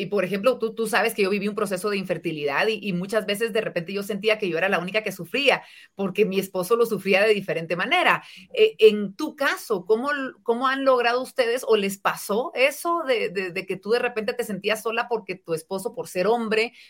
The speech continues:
por ser el papá de la casa, vive, eh, pues, las diferentes vicisitudes de padre y de madre de diferente manera?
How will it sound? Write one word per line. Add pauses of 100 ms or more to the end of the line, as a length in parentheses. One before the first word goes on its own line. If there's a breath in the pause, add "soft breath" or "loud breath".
por
ser
el
papá
de
la
casa,
vive,
eh, (240 soft breath)
pues,
las
diferentes
vicisitudes
de
padre
y
de
madre
de
diferente
manera?